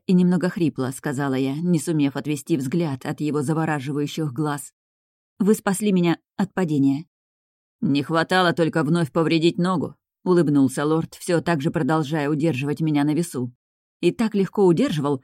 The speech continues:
словно я совсем ничего не весила, была одной из снежинок, что кружили вокруг. «Да, не хотелось бы».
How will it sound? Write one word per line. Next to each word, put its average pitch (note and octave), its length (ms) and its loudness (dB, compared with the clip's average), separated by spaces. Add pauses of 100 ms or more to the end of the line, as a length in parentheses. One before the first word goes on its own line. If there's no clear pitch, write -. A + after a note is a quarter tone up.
словно F#3+ 300 2
я G3 140 0
совсем A3 320 0
ничего A3+ 300 2
не A#3 140 6
весила, D3 400 0 (180)
была B3 320 0
одной A3 300 4
из F3+ 80 -2
снежинок, D3+ 500 2
что - 180 -6
кружили D3 360 0
вокруг. C#3 420 -4 (720)
«Да, G#3 380 6 (100)
не G#3 240 6
хотелось D#3 460 0
бы». D#3+ 220 -2